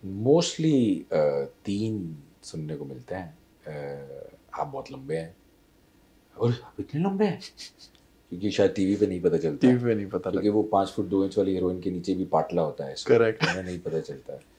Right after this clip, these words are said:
Speaker 1: कि, "Oh my God, पाँच फुट दो इंच वाली तो किसी और मंजिल पर लग रही है साथ में खड़ी।"
Speaker 2: Right।
Speaker 1: अम, आवाज़ और आंखें।
Speaker 2: आवाज़ और आंखें।
Speaker 1: वो आंखें वाली problem ये है कि वो बहुत लोग तो ऐसे eye contact ही नहीं कर पाते, तो फिर मुझे ही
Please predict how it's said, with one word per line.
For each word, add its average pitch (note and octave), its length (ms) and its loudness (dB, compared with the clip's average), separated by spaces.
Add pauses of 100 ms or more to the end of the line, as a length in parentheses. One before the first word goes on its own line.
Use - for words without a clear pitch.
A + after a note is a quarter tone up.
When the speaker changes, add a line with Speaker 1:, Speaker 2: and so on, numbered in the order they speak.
(500)
Speaker 1:
कि, F#2 100 -6
"Oh G#2+ 80 0
my A2 160 4
God, A#2+ 160 8
पाँच G2 260 -2
फुट G#2 140 -2
दो G2+ 180 4
इंच G#2 120 -4
वाली G2+ 180 2
तो G2+ 120 -4
किसी G2+ 220 -2
और G#2 100 2
मंजिल F#2+ 360 -2
पर A2 100 2
लग E2+ 160 0
रही D#2+ 100 -2
है D#2+ 60 0
साथ D#2 240 -4
में D2 100 -10
खड़ी।" - 220 -14 (120)
Speaker 2:
Right। G2+ 360 0 (300)
Speaker 1:
अम, D#2+ 600 4 (1700)
आवाज़ F2+ 640 2
और C#2 220 -2
आंखें। - 320 -12 (600)
Speaker 2:
आवाज़ D#2+ 340 2
और - 380 -6
आंखें। G#2+ 200 -6
Speaker 1:
वो D3+ 280 8
आंखें C3+ 320 6
वाली E3 160 8
problem A#2+ 340 4
ये G2+ 120 2
है G#2+ 100 4
कि G#2+ 100 -4
वो G#2 100 0
बहुत F2 300 2
लोग G2 200 0
तो G2+ 120 0
ऐसे F#2+ 200 -2 (140)
eye E2+ 100 -2
contact F2+ 340 -2
ही E2 60 -10
नहीं C3+ 100 -12
कर - 80 -12
पाते, - 340 -16
तो - 200 -20
फिर D2+ 140 -10
मुझे C#2+ 220 -10
ही D#2+ 80 -4